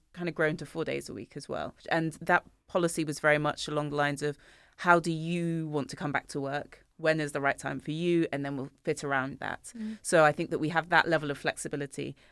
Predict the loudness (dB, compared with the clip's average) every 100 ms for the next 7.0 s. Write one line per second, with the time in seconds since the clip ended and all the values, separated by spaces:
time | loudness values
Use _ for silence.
0 | _ 0 2 0 -4 0 6 8 8 6
1 | 4 2 -2 -6 0 2 4 2 2 -2
2 | 2 2 2 -2 -6 -6 -6 -4 -6 -6
3 | -8 -4 -4 -4 -6 -6 -6 -6 -6 -4
4 | -4 -2 -2 -2 -8 -8 -8 -6 -8 -8
5 | -8 -6 -4 -4 -2 -4 -2 -6 -4 -8
6 | -8 -8 -8 -10 -12 -14 -12 -12 -14 -18